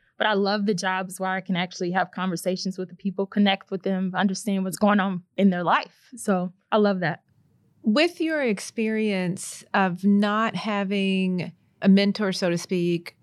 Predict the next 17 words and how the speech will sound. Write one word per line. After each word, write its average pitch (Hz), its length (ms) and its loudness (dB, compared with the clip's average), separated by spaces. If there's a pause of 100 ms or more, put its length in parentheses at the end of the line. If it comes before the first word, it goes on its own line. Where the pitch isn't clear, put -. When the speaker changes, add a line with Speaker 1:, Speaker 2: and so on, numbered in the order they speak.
Speaker 2:
that 190 240 0
was 175 240 -4
obvious, 180 600 0
or 190 100 0
not 202 260 2
having 208 240 2
someone 196 240 -2
in 190 60 0
your 180 100 -2
family 185 440 -2
to 180 160 -6
lean 170 320 -2
on, - 360 -4 (380)
does 247 200 0
that 320 260 2
compel 214 640 -2
you 202 720 0